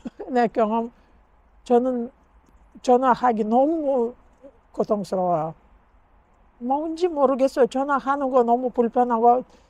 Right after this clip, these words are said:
너무 최대한 안 하고 싶어요. 특히 한국에서 못 알아들 것 같고, 근데 일도 안 해서도 똑같아요, 사실. 근데 한국에서 더, 더 더욱,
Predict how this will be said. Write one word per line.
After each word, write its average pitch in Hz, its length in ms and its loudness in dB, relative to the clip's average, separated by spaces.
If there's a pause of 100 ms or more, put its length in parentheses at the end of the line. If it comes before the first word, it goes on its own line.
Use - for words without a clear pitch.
(1900)
너무 320 400 2 (280)
최대한 302 440 2
안 220 120 4
하고 226 220 4
싶어요. 180 540 -2
특히 285 300 -4
한국에서 247 760 0 (540)
못 262 260 2
알아들 254 320 2
것 226 160 -4
같고, 240 560 2
근데 294 260 0
일도 233 280 0
안 254 160 0
해서도 220 360 -4
똑같아요, 226 460 -4
사실. 208 360 -6
근데 240 240 2
한국에서 254 540 0
더, 220 220 4 (240)
더 240 140 6
더욱, 226 460 2